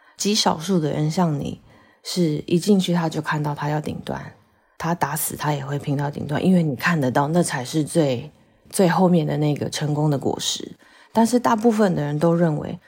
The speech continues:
我先两年，我这个履历表沾光了，我就可以先换到下一个地方，他把这边当作跳板。我当初进去这个公司也是这样认为，毕竟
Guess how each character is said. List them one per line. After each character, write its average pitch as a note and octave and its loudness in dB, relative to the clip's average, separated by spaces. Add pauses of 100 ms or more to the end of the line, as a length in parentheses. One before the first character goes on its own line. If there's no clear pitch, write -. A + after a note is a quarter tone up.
(120)
我 D#3+ 2
先 G#3 6
两 E3+ 2
年， - -4
我 D#3 2
这 G3 4
个 D3+ 0 (340)
履 D#3 2
历 G3+ 8
表 - -2 (360)
沾 F3 4
光 E3+ 4
了， D#3+ 0
我 C#3 -2
就 E3+ 2
可 E3 0
以 D3+ 0
先 D3 0
换 D3+ -2
到 D3+ 0
下 D3 -2
一 - -14
个 D3+ -6
地 D3+ -2
方， D3 -6
他 E3+ -2
把 C#3 -6
这 D#3 -4
边 D#3 2
当 D#3 0
作 D3 0
跳 C3+ -2
板。 - -4 (520)
我 D#3+ 4
当 G#3+ 4
初 A3 0
进 G#3 4
去 F#3 0
这 E3+ 4
个 D3+ 0
公 D3+ -2
司 D3+ -6
也 D3 -6
是 C#3+ -8
这 D3 -4
样 C#3 -4
认 C3+ -4
为， - -10
毕 E3 2
竟 C#3+ -2